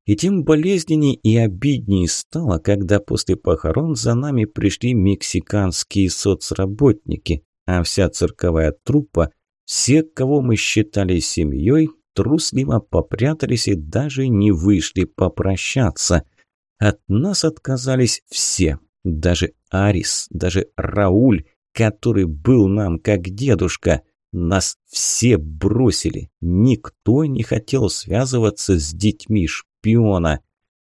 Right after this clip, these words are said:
Странно, но это потрясло меня больше, чем смерть родителей,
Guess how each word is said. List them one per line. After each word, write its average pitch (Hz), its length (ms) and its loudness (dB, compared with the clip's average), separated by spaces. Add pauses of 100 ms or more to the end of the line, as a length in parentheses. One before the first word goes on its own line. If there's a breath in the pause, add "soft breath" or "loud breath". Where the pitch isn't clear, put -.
(360)
Странно, 95 920 -2
но 85 300 0
это 170 260 -2 (120)
потрясло 117 600 0
меня 104 280 0
больше, 107 580 0
чем 123 280 0
смерть 113 500 -2
родителей, 113 720 -2